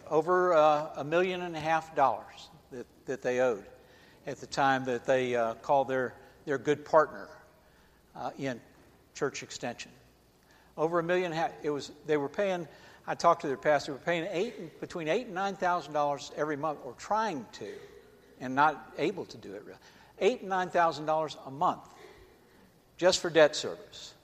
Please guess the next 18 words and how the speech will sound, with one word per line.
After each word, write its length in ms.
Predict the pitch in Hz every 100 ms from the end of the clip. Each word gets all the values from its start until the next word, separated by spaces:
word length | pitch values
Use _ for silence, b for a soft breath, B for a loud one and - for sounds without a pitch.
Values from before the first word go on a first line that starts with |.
| _ b b b b -
And 100 | 143
the 60 |
building 380 | 131 214 269 233
that 140 | 233
they 140 | 233 202
built 360 | 180 208 214
in 100 | 208
nineteen 400 | 180 190 190 202
seventy-eight 580 | 180 196 185 170 170 214
that 80 | 170
was 140 | 131
brand, 420 | 117 151 165 175 170 -
brand 300 | 151 165 170
new, 260 | 170 190 196 - B B B B
all 200 | 175 180
of 60 | 165
a 40 |
sudden 440 | - 202 190 190